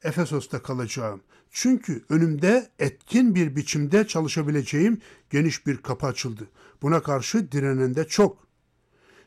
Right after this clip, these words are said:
İki yıl boyunca sevinç getirici haber öylesine çok duyurulmuştu ki bunun sonucunda Ön Asya'da yaşayıp da bu haberi duymayan hiç kimse kalmamıştı. Sanımca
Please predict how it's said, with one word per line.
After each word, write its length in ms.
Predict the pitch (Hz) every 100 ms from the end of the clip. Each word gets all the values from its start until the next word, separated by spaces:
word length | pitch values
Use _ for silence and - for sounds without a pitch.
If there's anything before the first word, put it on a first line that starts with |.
| -
İki 220 | 160 -
yıl 240 | 285 247 190
boyunca 440 | 214 214 196 131
sevinç 560 | - 175 202 254 - -
getirici 480 | 180 185 175 151
haber 320 | 139 160 196 196
öylesine 460 | 208 277 254 - 202
çok 380 | - 190 - -
duyurulmuştu 580 | 170 160 156 147 - 147
ki 320 | 262 262 - - - _
bunun 240 | 165 247 247
sonucunda 760 | 202 202 202 202 196 196 147 _ _ -
Ön 280 | 233 262 -
Asya'da 680 | 165 - 160 147 131 196 247
yaşayıp 580 | 147 143 - 170 254 -
da 160 | 190 - - - -
bu 140 | 233 156
haberi 360 | 165 156 147
duymayan 360 | 233 233 170 131
hiç 220 | 180 196
kimse 320 | - 135 202
kalmamıştı. 600 | 190 135 110 101 - - - _ _ _ _ _ _ _ _ _
Sanımca 440 | - 180 254 208